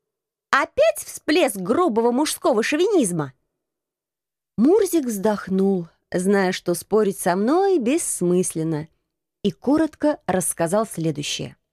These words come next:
В полночь брат Расмус захотел выйти в туалет,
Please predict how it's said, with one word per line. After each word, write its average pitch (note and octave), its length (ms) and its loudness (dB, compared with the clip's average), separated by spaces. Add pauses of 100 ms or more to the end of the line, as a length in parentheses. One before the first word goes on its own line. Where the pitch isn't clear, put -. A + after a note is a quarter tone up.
(720)
В - 40 -20
полночь G#3 600 -2 (340)
брат B3 480 0
Расмус C#4 680 0
захотел G#3 580 0
выйти C#4+ 320 0
в - 100 -6
туалет, C#4+ 520 -2